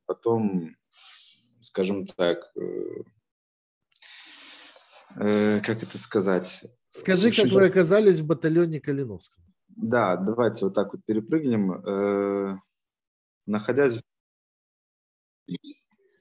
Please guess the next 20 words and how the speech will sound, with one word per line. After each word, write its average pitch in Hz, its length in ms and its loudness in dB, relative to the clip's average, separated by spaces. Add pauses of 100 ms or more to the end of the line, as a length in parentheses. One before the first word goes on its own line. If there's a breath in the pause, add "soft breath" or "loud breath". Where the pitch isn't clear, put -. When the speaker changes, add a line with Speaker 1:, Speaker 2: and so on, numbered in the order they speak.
(160)
Speaker 1:
находясь, 117 720 0
э, 98 60 -2
в 87 1120 -6
этом, 87 460 -6 (1160 soft breath)
в 110 80 -2
Азове, 151 420 4
побу-, 107 420 -6
побыв 104 500 0
инструкторами, 123 840 -2
мы 104 320 0
достигли 95 480 -2
какого-то, 90 880 -4 (220)
ну, 92 320 -6
своего 92 460 2
предела. 117 680 0 (500)
Плюс 117 420 -2 (260)
на 98 120 -4
тот 104 200 -4
момент 101 320 -2
уже, 92 380 -2